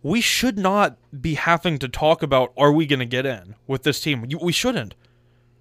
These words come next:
We should be a solid in, not worrying about this. But no, we're the tenth team out,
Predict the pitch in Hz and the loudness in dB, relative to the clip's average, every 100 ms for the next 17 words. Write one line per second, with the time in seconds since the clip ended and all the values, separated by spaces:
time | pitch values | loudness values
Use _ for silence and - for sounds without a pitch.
0 | - 165 214 226 160 165 220 180 139 - | -4 0 0 -2 -2 -2 2 2 2 0
1 | 160 170 180 165 143 165 160 139 139 135 | 0 2 2 0 0 -2 -2 0 0 0
2 | 127 147 151 120 107 98 87 101 - 90 | 0 2 2 0 -6 -12 -14 -16 -16 -16
3 | - _ _ _ 156 175 175 127 165 147 | -16 _ _ _ -2 2 2 2 -2 -2
4 | 175 190 - 208 196 123 117 120 | -4 -6 -4 -2 -2 -2 -2 -4